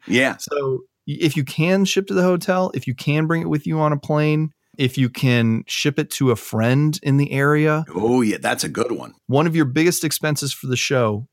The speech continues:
Speaker 2: is gonna be your drayage and your material handling. And again, this is all in the kit. It'll lay out all the fees for you. You can figure it out in advance.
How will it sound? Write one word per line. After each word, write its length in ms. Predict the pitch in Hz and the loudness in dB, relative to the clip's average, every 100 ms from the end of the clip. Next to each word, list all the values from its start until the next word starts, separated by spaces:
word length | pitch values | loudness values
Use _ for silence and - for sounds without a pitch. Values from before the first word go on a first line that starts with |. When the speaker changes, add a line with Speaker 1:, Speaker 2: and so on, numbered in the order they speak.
| - | -6
Speaker 2:
is 120 | 110 | -4
gonna 160 | 117 110 | -2 0
be 120 | 113 | 0
your 140 | 110 | 0
drayage 400 | 104 110 113 117 | 0 0 2 0
and 60 | 113 | 0
your 80 | 110 | 0
material 380 | 101 110 104 104 | -2 -4 -4 -2
handling. 400 | 104 104 110 120 | -4 -6 -6 -2
And 100 | 117 | -2
again, 280 | 117 135 | 2 2
this 140 | 123 123 | 4 2
is 100 | 131 | 2
all 180 | 127 147 | 4 4
in 80 | |
the 80 | 151 | 2
kit. 320 | 139 143 135 - | 0 0 2 2
It'll 240 | 120 117 | 2 2
lay 140 | 117 | 4
out 140 | 113 110 | 4 4
all 100 | 110 | 2
the 100 | 131 | 0
fees 320 | - 139 131 | -2 -4 -4
for 220 | - 120 | -2 -2
you. 80 | 113 | 0
You 140 | 110 | -2
can 160 | 107 107 | -4 -4
figure 340 | - 120 123 | -4 -2 0
it 60 | 113 | 2
out 180 | 110 - | 2 0
in 60 | |
advance. 520 | 107 107 107 - - | -4 -4 -6 -8 -12